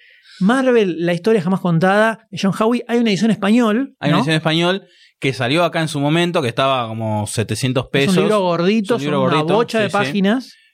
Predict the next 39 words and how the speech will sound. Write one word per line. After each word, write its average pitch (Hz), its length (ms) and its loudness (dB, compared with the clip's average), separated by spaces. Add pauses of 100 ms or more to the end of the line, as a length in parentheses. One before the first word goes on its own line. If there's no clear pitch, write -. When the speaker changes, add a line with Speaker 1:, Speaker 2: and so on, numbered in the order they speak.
(180)
Speaker 1:
Y 110 840 0
no 131 240 0
se 143 100 0
consigue. 123 480 -4
Hoy 120 200 0
en 120 100 0
día 151 180 2
no 143 80 2
se 151 80 -2
consigue, 143 200 2
tampoco 151 280 0
se 139 80 -2
consigue 127 300 -2
en 127 40 -2
España. 113 360 -4
Está, 123 460 -2
está 110 140 -6
agotado. 156 280 0
Speaker 2:
Está - 80 2
agotado. 165 380 0
Speaker 1:
Está 120 120 -4
completamente 135 540 -2
agotado. 120 420 -2 (400)
Speaker 2:
En 156 800 2 (260)
Speaker 1:
Sería 131 540 -2
muy 143 240 0
lindo, 165 320 2
muy 160 200 0
copado, 151 800 -2 (760)
más 147 180 -2
allá 107 200 -4
que 95 100 -4
sea 98 260 -4
una 98 140 -2
edición 104 220 -2
argenta, 101 460 -4
ponele 110 360 0
como 92 200 -2
para 92 420 -4